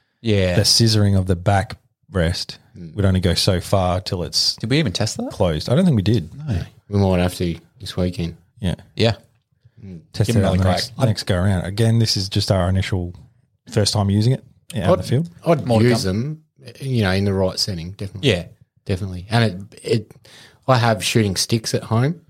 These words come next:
Speaker 3: that are, I own personally, and they are n-,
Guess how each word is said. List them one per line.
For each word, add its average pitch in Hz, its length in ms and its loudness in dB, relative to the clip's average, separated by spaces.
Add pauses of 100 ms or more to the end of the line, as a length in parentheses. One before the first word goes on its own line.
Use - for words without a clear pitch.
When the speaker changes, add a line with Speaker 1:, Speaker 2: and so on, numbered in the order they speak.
Speaker 3:
that 98 120 2
are, 98 460 -2
I 101 260 0
own 87 80 -4
personally, 90 640 -2
and 90 340 -4 (760)
they 107 220 0
are 98 340 2
n-, 101 500 2